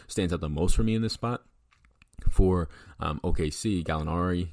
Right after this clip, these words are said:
Gallo does not stand out all that much. It's really Adams and, and to an extent in tournaments, S G A, if he's on own, you can get there. I mean, he's scoring dependent, similar to,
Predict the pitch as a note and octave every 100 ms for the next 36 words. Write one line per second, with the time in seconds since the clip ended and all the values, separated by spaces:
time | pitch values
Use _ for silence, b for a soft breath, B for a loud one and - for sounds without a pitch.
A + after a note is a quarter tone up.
0 | - D#2+ E2 E2+ E2 E2+ D#2+ E2 D#2+ -
1 | D#2+ E2 E2 D#2+ E2 B2 F#2+ D#2+ E2 E2+
2 | E2 D#2 D2+ - D#2+ D2 E2 D#2 - -
3 | F2 D2+ - B B F2 C3+ F#2+ D#2+ E2+
4 | - D#2+ D#2+ D#2+ D#2+ D2+ D2+ D#2+ D2+ D#2+
5 | D2 - D#2 E2+ D#2 D2+ D2+ D2+ - -
6 | E2+ D#2+ D2+ D#2+ E2+ D#2 D#2 D#2 D2 D#2+
7 | D2+